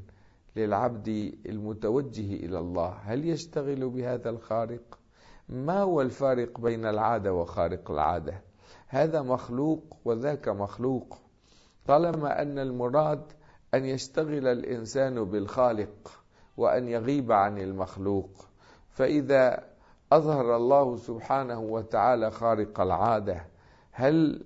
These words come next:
من المسوغ لهذا الولي أن يشتغل بخارق العادة وهو من الأغيار؟ فكانت هذه الكلمات تنبيها في واقع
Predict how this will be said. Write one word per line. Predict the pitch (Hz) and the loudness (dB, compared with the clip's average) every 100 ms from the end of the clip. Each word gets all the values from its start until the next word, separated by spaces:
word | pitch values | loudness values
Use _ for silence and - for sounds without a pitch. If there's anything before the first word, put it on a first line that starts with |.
| - - _ | -18 -20 _
من | 113 127 | -8 -2
المسوغ | 127 123 120 117 - 135 156 147 117 | 2 2 0 -4 2 4 4 2 2
لهذا | 117 110 98 101 104 131 120 113 | 0 0 0 0 4 4 4 0
الولي | 107 101 101 117 131 123 110 | 0 2 2 2 -2 -2 -2
أن | - 104 | -4 -4
يشتغل | 104 104 - 135 127 123 107 98 92 - - _ | -6 -6 -2 -2 0 0 2 0 -2 -14 -20 _
بخارق | 107 101 110 127 143 139 127 | -4 0 4 4 2 -2 -2
العادة | 113 123 123 110 107 110 | 2 2 2 0 -4 2
وهو | 120 143 135 120 | 4 4 2 0
من | 120 113 | -2 -2
الأغيار؟ | 110 - 104 104 104 123 143 - - _ - _ | -2 -2 -2 2 4 4 0 -8 -20 _ -20 _
فكانت | - 113 - 147 151 127 - | -8 -6 0 0 2 -2 0
هذه | 139 143 120 110 107 | 0 0 0 -4 -4
الكلمات | 104 113 104 104 107 123 123 113 | -4 -4 -4 -4 -4 -4 -6 -8
تنبيها | 98 104 101 92 131 131 113 98 85 87 - - - | -6 -6 -6 -6 -4 -4 -4 -4 -8 -12 -20 -20 -20
في | - - 113 | -12 -4 0
واقع | 107 131 143 - 123 | 4 4 4 0 -2